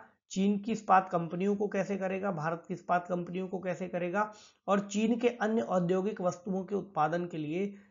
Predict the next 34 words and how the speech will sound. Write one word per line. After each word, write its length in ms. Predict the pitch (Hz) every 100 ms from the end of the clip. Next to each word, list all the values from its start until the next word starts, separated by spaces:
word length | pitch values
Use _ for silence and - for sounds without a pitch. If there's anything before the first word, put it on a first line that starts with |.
| _
इस्पात 460 | 208 - - 202 202
खरीदने 340 | 175 170 165
वाले 220 | 165 156 165
उद्योगों 480 | 151 143 147 147
को 160 | 147 185
कैसे 440 | 180 151 - 175 233 - _ _ _ _
प्रभावित 480 | 151 135 139 175 - - _ _ _ _ -
करेगा। 380 | 170 151 127 - - _ _ _ _ -
एक 140 | 151
और 100 | 175 185
सवाल 280 | 180 175
क्या 140 | 180 170
है, 120 | 202
चीन 380 | 202 196 214 220
के 120 | 233
बाजारों 560 | 175 151 143 135 143 147
में 280 | 165 226 - _ _
भारत 480 | 143 135 156 202 220
से 100 | 247
इस्पात 600 | 240 190 - 170 190 202
का 100 | -
आयात 460 | 147 143 147 175 -
किस 280 | 208 202 -
तरह 180 | 160 180
दोनों 380 | 156 160 180
देशों 300 | 160 156 170
के 140 | 165 165
इस्पात 500 | - _ 147 165 165
बाजार 480 | 147 143 143 135 139
के 160 | 185 - 185
एकीकरण 640 | 185 180 226 226 156 139
में 120 | 147 180
सहायता 400 | 131 113 113 104
करेगा, 400 | 104 90 -